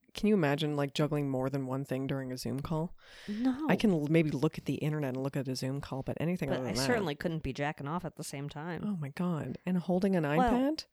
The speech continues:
Speaker 2: <laughs>
Speaker 1: Maybe he had a stand. I don't know.
Speaker 2: Yeah, I mean, definitely let's, I would love a pic of his configuration without him in it. Just the, just the setup. You
Speaker 1: Just
Speaker 2: know
Speaker 1: the
Speaker 2: what I mean?
Speaker 1: setup. We do not wanna see his penis.
Speaker 2: I just, it's like, you had such a miserable month writing a book.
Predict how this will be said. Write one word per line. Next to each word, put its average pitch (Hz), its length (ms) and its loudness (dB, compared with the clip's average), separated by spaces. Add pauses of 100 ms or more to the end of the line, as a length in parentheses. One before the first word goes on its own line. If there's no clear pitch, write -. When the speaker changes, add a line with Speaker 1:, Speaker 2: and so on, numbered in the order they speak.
Speaker 2:
<laughs> - 520 0
Speaker 1:
Maybe 165 180 6
he 160 40 4
had 151 120 2
a - 40 -4
stand. - 560 -4
I 165 60 -4
don't - 160 -6
know. 139 160 -4 (560)
Speaker 2:
Yeah, 165 200 -2
I 123 100 -4
mean, 156 360 -2 (120)
definitely 226 380 2
let's, 170 300 -2 (320)
I 160 120 2
would 185 320 0
love 160 340 4
a 151 60 0
pic - 280 -2
of 139 80 -10
his 156 160 -6
configuration 147 760 -6
without 180 320 2
him 160 160 -4
in 131 120 -6
it. - 120 -10
Just - 220 -4
the, 160 120 -2
just - 280 -10
the 135 60 -16
setup. - 380 -12
You - 60 -4
Speaker 1:
Just 156 180 4
Speaker 2:
know 180 60 6
Speaker 1:
the - 40 6
Speaker 2:
what - 60 6
I - 60 4
mean? 165 80 2
Speaker 1:
setup. - 140 -4
We - 100 -4
do 156 140 -4
not 139 220 0
wanna 127 140 -2
see - 120 -4
his 117 120 -4
penis. - 220 -6
Speaker 2:
I 254 100 4
just, - 240 0
it's - 180 -8
like, 226 320 -2
you 233 180 4
had 220 140 6
such 240 200 2
a 226 60 6
miserable 175 440 4
month 143 380 -2
writing 139 280 -2
a 135 60 -4
book. - 420 -4